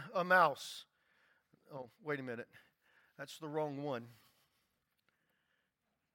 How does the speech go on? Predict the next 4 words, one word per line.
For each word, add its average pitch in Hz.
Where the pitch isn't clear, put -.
Although, 147
as 175
a 165
tradition, 151